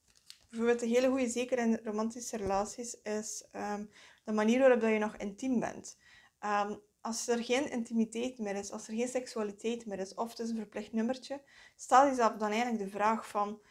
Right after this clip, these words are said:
wat maakt dat mijn lichaam aangeeft dat, dat ik eigenlijk ook fysiek niet meer met die persoon wil verbinden? Want vaak ligt daar een onderliggende reden, emotionele redenen, eh, ehm, eh, is eigenlijk je lichaam die toont van,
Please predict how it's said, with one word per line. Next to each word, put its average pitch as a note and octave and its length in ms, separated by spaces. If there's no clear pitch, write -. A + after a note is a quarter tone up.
wat B3 480
maakt A#3 520
dat G#3+ 300
mijn G#3 160
lichaam A3+ 380
aangeeft A3+ 500
dat, - 280
dat G#3+ 240
ik A3 100
eigenlijk C#4 400
ook A#3 120
fysiek A3+ 300
niet B3 100
meer A#3 80
met A3 160
die - 80
persoon G#3+ 320
wil G3+ 120
verbinden? A3+ 400
Want G3+ 180
vaak A#3 460
ligt A#3 360
daar G#3+ 240
een - 140
onderliggende G3+ 580
reden, G#3+ 420
emotionele A3 680
redenen, - 500
eh, - 120
ehm, G3 340
eh, F#3+ 400
is B3+ 140
eigenlijk A#3 420
je G3+ 120
lichaam G#3 640
die G3+ 440
toont C4 360
van, G3+ 440